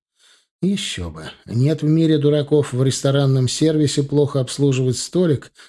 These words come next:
за которым сидят два грандмага в полном облачении.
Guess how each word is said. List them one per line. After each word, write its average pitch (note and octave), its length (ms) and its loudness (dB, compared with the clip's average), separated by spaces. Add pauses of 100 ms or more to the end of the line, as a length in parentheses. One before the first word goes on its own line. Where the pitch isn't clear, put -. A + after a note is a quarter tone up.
(100)
за A#2 160 -2
которым A#2 420 -2
сидят A#2 420 -2
два B2 240 0
грандмага B2 720 0
в - 120 -14
полном A#2+ 420 2
облачении. A#2 800 -2